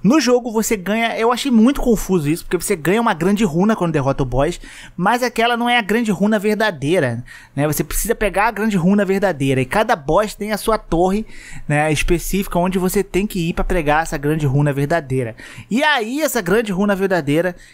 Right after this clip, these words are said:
que vai fazer valer, inclusive se você não tiver essa grande runa, às vezes ele te bloqueia acessar algumas áreas mais avançadas do mapa, então você tem que explorar essas torres, e essas grandes runas você usa pra equipar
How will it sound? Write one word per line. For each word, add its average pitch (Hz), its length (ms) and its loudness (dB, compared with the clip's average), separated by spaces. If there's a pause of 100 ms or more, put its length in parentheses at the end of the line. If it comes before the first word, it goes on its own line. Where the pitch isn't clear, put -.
(160)
que 214 280 -2
vai 170 300 0
fazer 160 540 -2
valer, 160 520 0 (260)
inclusive 180 460 0
se - 80 -4
você 185 160 -2
não 196 120 2
tiver 190 220 2
essa 190 160 -2
grande 165 260 0
runa, 170 260 0
às 147 80 -2
vezes 151 160 0
ele 170 160 0
te - 100 -4
bloqueia 170 460 0
acessar 156 480 -2 (300)
algumas 151 420 0
áreas 156 180 0
mais 151 180 -2
avançadas 147 380 -2
do 156 120 0
mapa, 151 300 0
então 143 140 -4
você 139 160 -4
tem 156 160 -2
que 202 80 -4
explorar 170 320 0
essas 147 260 -2
torres, 151 380 0 (340)
e 233 140 2
essas 269 240 -2
grandes 233 320 2
runas 214 300 2
você 214 220 0
usa 190 300 2
pra 190 300 -2
equipar 170 540 -2